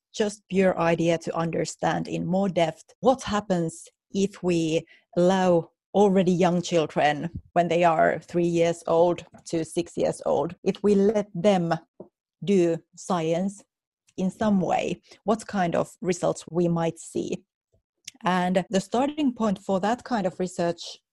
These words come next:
came from very, very big need to start learning science already when children are young. There was plenty of research saying that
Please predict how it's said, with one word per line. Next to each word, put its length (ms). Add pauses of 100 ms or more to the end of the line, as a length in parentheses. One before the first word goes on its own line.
(420)
came 720 (420)
from 320
very, 560 (220)
very 320
big 340
need 580 (200)
to 220 (320)
start 760 (280)
learning 320
science 520
already 680 (300)
when 180
children 540
are 360 (160)
young. 320 (260)
There 120
was 140
plenty 400
of 180
research 500 (120)
saying 460
that 220